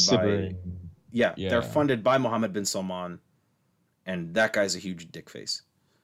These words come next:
Speaker 1: So that, that's my piece, that's my spiel. I, I mean, I
Speaker 2: Mm.
Speaker 1: know you're politically active. I, I, I mean, I'm fucking politically active, but I think this is an issue that needs to be said more in the F G C, and I don't think enough people are talking about it.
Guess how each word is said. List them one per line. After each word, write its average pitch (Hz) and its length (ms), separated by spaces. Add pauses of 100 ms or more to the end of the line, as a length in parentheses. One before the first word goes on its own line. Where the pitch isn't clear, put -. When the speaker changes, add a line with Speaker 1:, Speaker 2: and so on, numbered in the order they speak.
Speaker 1:
So - 320
that, 156 200
that's 175 200
my 151 160
piece, 131 300
that's 123 180
my 104 100
spiel. 90 460
I, 107 300 (420)
I - 40
mean, 107 180
I 113 100
Speaker 2:
Mm. 123 40
Speaker 1:
know 127 100
you're 113 200
politically 98 460
active. 92 440 (540)
I, 95 120 (160)
I, 98 100 (180)
I 101 40
mean, 95 140
I'm 110 160
fucking - 200
politically - 460
active, - 320
but - 140 (560)
I 117 80
think 123 200
this 127 160
is 113 120
an 110 100
issue 107 260
that 90 120
needs 101 280
to 101 80
be 92 100
said 95 260
more 92 320
in 92 100
the 92 120
F 92 120
G 90 140
C, 85 200
and 85 100
I 85 60
don't 82 200
think 87 140
enough 87 180
people 76 220
are 80 80
talking 80 380
about 67 260
it. - 80